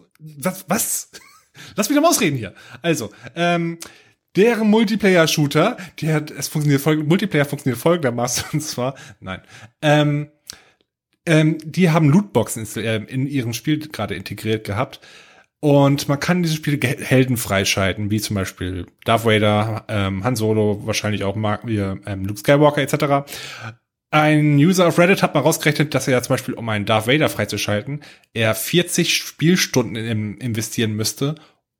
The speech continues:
um, damit er sich den überhaupt von diesen, von dieser Ingame-Währung, die er sich ja spielt, freischalten kann. Insgesamt müsste man über zweitausend Spielstunden investieren, damit man überhaupt, damit man alle Helden bekommen kann. Und ich glaube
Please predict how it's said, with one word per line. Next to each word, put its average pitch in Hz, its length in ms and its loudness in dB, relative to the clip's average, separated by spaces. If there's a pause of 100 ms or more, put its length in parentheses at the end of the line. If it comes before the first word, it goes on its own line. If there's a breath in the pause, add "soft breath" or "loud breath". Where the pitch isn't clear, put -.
um, 143 320 -2
damit 139 280 2
er 151 120 2
sich 135 140 -4
den 139 120 -2
überhaupt 131 240 0
von 120 100 -4
diesen, 113 220 -2 (120)
von 131 100 -6
dieser 117 220 -2
Ingame-Währung, 113 640 4
die 120 100 -4
er 110 60 -4
sich 107 100 -10
ja 110 80 -4
spielt, 151 360 0
freischalten 113 680 0
kann. - 280 -16 (480 loud breath)
Insgesamt 143 680 0 (200 soft breath)
müsste 170 340 0
man 151 120 0
über 139 180 -2
zweitausend 156 1160 0
Spielstunden 156 640 -2
investieren, 135 580 0
damit 131 260 0
man 123 120 -2
überhaupt, 123 380 0 (140)
damit 123 400 -4
man 127 140 -2
alle 139 220 6
Helden 104 300 2
bekommen 101 360 -2
kann. 131 280 -2 (300 loud breath)
Und 113 80 -6
ich - 220 -8
glaube 117 500 2